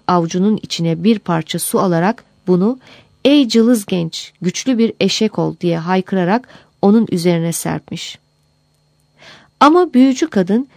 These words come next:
genç adamın eşeğe dönüşeceği yerde ayağa kalkarak çabucak leğene yaklaşıp avucuna su alıp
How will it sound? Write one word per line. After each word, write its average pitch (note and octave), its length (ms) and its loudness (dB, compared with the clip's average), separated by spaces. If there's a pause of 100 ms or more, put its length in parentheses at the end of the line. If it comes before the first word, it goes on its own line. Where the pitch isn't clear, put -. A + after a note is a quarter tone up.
(220)
genç D4+ 360 4
adamın F#3 440 0
eşeğe G3+ 420 0
dönüşeceği F#3+ 600 0
yerde F3 460 -2 (360)
ayağa G#3 380 4
kalkarak F3 580 -2 (280)
çabucak A#3+ 560 0
leğene G3 300 2
yaklaşıp F3 540 -4 (400)
avucuna G#3 500 2
su - 200 -4
alıp F#3+ 240 0